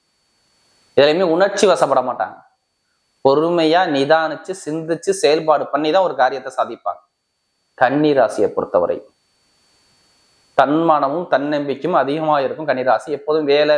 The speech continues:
வேலை, உத்தியோகம், இதை பத்தியே ரொம்ப சிந்திக்கக்கூடிய குணமும் இந்த கன்னி ராசிகிட்ட இருக்கும். ஒரு நகைச்சுவை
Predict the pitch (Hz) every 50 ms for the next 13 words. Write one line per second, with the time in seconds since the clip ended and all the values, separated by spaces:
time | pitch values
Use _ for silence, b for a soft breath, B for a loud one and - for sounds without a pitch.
0 | 139 143 143 147 151 147 143 139 143 143 143 143 156 147 135 139 143 143 - 143
1 | 139 147 160 185 196 - _ _ _ _ _ _ _ - - 147 156 151 151 -
2 | 156 151 156 151 151 147 135 127 123 - - 127 127 147 180 175 - - 123 127
3 | 139 139 135 123 117 - 127 110 104 104 95 95 - _ _ _ _ _ _ _
4 | _ _ _ _ _ _ _ _ _ _ _ _ _ _ _ _ _ _ _ -
5 | 131 127 127 127 139 147 185 226 220 - - - - 202 190